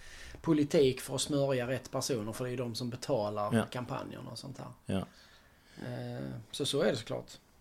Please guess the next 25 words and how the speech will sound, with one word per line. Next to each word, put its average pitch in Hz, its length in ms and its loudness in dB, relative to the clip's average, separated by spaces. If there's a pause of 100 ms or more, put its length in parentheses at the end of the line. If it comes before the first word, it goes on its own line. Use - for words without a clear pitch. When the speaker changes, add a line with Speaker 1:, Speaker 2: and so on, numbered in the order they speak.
(160)
Speaker 1:
Sen 160 200 10
är 170 80 10
det 170 60 8
ju 170 60 8
någonting 175 360 8
fel 160 220 8
på 151 140 4
Clintons 135 440 2
där, 143 160 4
för 143 120 -6
man, 147 500 2
man 139 120 0
kan 147 120 -2
inte 135 140 -6
döpa 143 300 -2
sin 127 360 -2
enda 139 360 0
dotter 127 380 -4
efter 120 520 -2 (140)
ett, - 180 -8
ett - 380 -6
äckligt - 380 -4
fotbollslag 127 540 -4
i 127 60 -4
England. 117 340 -8